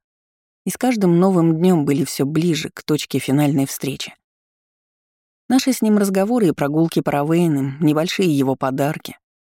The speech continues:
постепенно становившиеся всё более и более дорогими, и мои кулинарные успехи, я делала всё, чтобы его порадовать. А ещё восхищение в глазах мага, когда он увидел меня в танце на льду, и безумное желание в те моменты, когда он позволял себе его показывать.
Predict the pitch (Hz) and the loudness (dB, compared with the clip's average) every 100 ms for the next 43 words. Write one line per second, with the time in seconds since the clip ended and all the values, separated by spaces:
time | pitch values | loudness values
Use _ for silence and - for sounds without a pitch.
0 | _ _ 196 - 202 226 190 - 160 160 | _ _ -6 -4 -2 2 2 0 0 2
1 | 180 - 139 - - 147 151 165 151 139 | 0 -2 -4 -4 -6 -4 0 2 2 2
2 | 156 143 139 143 147 143 143 - _ _ | 2 2 2 0 0 -2 -6 -10 _ _
3 | _ _ _ - 190 202 202 170 160 165 | _ _ _ 0 2 4 2 2 2 2
4 | 160 156 147 147 - 165 175 - 143 _ | 2 4 2 2 -2 -4 -4 -10 -16 _
5 | _ - 135 139 139 180 202 - 156 - | _ -8 -4 0 0 0 -4 -4 -6 -4
6 | 165 180 139 143 143 120 - - _ _ | 0 0 0 -2 -4 -4 -8 -16 _ _
7 | _ _ _ _ _ - 226 - 220 - | _ _ _ _ _ -4 -4 0 -2 -2
8 | 143 - 185 196 165 147 151 143 139 - | -2 -2 0 2 2 2 0 0 -2 -2
9 | 143 135 - - _ _ - 156 160 147 | -2 -2 -4 -14 _ _ -8 -4 0 2
10 | 143 143 156 143 139 143 156 - 143 143 | 4 2 2 2 4 4 0 -2 -2 -2
11 | 139 131 139 139 - - _ _ - 156 | 0 0 0 -2 -8 -14 _ _ -2 0
12 | 151 170 175 160 156 165 180 156 131 - | 0 2 2 2 2 0 0 0 -2 -2
13 | 135 139 151 151 - - 131 147 139 139 | 0 2 2 0 -4 -6 -4 0 0 0
14 | 139 139 135 143 139 - 131 135 131 143 | -2 -2 0 -2 -2 -4 -2 -2 -4 -6
15 | - 139 - - | -8 -10 -12 -18